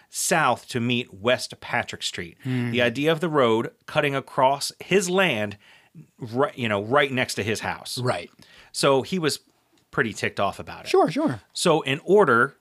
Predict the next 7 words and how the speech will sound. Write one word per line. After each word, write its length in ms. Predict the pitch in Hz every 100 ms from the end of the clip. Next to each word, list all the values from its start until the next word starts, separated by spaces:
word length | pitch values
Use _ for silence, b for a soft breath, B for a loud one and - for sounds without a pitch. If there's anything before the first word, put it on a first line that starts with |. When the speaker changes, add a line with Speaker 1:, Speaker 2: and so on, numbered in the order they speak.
| _ -
Speaker 1:
to, 400 | 143 127 120 117
<laughs> 1040 | - 131 - 156 _ _ - - _ _ -
to 160 | 147
basically, 720 | 117 131 127 127 123 117 113
uh, 360 | 110 101 98 95 95
stop 600 | - - - 131 - -
this, 400 | 90 - -